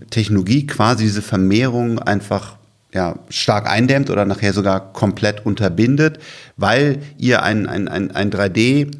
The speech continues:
Schlüsselmodell gefunden habt, wo ihr sagen könnt, wenn, wenn das schon vorhanden ist, dann wird einfach der Wachstum nicht mehr ermöglicht. Ist das so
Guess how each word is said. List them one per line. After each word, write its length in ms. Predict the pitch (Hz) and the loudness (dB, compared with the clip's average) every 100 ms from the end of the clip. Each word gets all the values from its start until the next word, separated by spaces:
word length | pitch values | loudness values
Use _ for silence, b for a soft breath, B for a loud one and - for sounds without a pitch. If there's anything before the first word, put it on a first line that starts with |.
| - | -12
Schlüsselmodell 1120 | - 139 147 156 151 151 139 135 127 135 147 | -2 0 2 2 2 2 2 2 2 4 4
gefunden 480 | 127 - 147 143 123 | 0 0 0 0 -2
habt, 240 | 127 - | -2 -2
wo 140 | 120 120 | 0 0
ihr 100 | 107 | 2
sagen 260 | 107 110 | 2 2
könnt, 240 | 107 107 101 | 0 -2 -2
wenn, 240 | 104 92 | -2 -2
wenn 260 | 101 101 87 | -2 0 0
das 200 | 110 - | 0 0
schon 220 | 110 95 | -2 0
vorhanden 420 | 92 123 180 104 | 0 0 2 2
ist, 280 | 110 135 - | 2 0 -2
dann 420 | 98 113 143 127 | 0 2 2 2
wird 140 | 120 - | 0 0
einfach 240 | 101 107 - | -2 -6 -10
der 260 | - 98 | -4 -2
Wachstum 540 | 92 - - - 131 117 | -2 -4 -8 -6 -4 -2
nicht 220 | 110 110 | -2 -2
mehr 100 | 107 | -2
ermöglicht. 560 | 98 90 85 78 78 - | -2 -4 -6 -12 -14 -16
Ist 160 | - | -4
das 180 | 110 107 | -4 -2
so 460 | 117 123 131 147 | 2 4 4 0